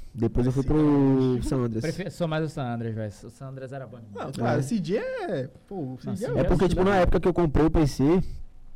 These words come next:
Speaker 1: quando eu comprei, o que tava em ascensão mesmo era o Vice City, né? O primeiro.
Speaker 2: É.
Speaker 1: O primeiro não, um dos primeiros,
Speaker 2: Foi,
Speaker 1: né?
Speaker 2: foi mais ou menos que ano isso aí, tu lembra?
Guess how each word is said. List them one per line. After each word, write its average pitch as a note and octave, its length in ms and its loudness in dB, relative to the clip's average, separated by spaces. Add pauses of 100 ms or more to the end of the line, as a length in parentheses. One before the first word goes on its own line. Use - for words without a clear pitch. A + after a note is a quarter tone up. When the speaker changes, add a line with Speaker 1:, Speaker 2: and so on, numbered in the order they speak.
(380)
Speaker 1:
quando G#2+ 160 -4
eu A2 60 -2
comprei, A#2+ 480 0
o C3 100 0
que B2+ 80 -6
tava C3+ 200 0
em D3 40 2
ascensão D3+ 360 0
mesmo C#3+ 180 2
era D#3+ 100 2
o - 20 2
Vice E3 240 0
City, A2+ 280 0
né? C#3+ 100 0
O D#3+ 80 0
primeiro. A2+ 380 -2
Speaker 2:
É. A2 240 -8
Speaker 1:
O C3+ 80 0
primeiro E3+ 260 2
não, D3 160 4
um C#3+ 80 2
dos F3 140 -2
primeiros, B2+ 340 2
Speaker 2:
Foi, D#3 80 2
Speaker 1:
né? E3 160 0
Speaker 2:
foi D#3 120 -8 (140)
mais D#3 120 -6
ou D#3 60 -6
menos D#3 140 -2
que - 140 -4
ano C3+ 120 -4
isso C3+ 140 -12
aí, A#2+ 140 -8
tu C3 140 -14
lembra? B2+ 260 -10